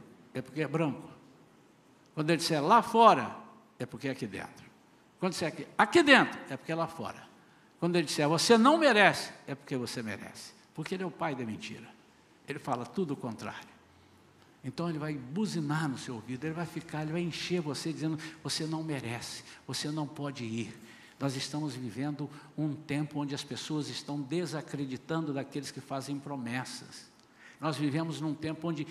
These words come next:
não se acredita no governo, não se acredita nos nossos economistas, não se acredita no país, não se acredita na nossa moeda. E agora isso tá entrando dentro da nossa vida com Cristo e não acreditamos nas igrejas, não acreditamos na nossa igreja,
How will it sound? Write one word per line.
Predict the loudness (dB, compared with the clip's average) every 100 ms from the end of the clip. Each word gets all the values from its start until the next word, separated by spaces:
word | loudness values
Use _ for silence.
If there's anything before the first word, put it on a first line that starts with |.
| -12 -4
não | -2
se | -2
acredita | -4 -6 -6 -4
no | -2
governo, | -2 -2 0 0 0 -2 -8 -8
não | -4 -2
se | -2
acredita | -6 -6 -6 -6 -2 -4 -6 -8
nos | -2 -2 0
nossos | 0 0 -2 -2 -4 -10 -12 -8
economistas, | -4 -2 0 2 2 2 0 -6 -10 -14 -4
não | -2
se | 0
acredita | -2 -6 -4 -4 -2
no | -2 -2
país, | -2 0 2 0 0
não | -2
se | -2
acredita | -6 -4 -2 0
na | 2 2
nossa | 0 0
moeda. | 0 4 6 6 4 -6 -12 -20 -14 -4
E | -2
agora | 0 -2 -2
isso | -4 -6
tá | -4 -2
entrando | -2 -4 -8 -2 2 2 2 0
dentro | 0 -2 -2
da | -4 -2
nossa | 0 -2 -4
vida | -6 -2 -2 -2
com | -2 -2
Cristo | 0 0 0 -4 -10 -8
e | -2
não | 0
acreditamos | 0 -2 -2 -2 -4 -2 -2 0
nas | -2 -4
igrejas, | -4 -2 2 2 0 -4
não | -4
acreditamos | -2 -4 -4 -4 -4 -2
na | -2
nossa | 0 0 -2
igreja, | -6 0 4 4 4 -4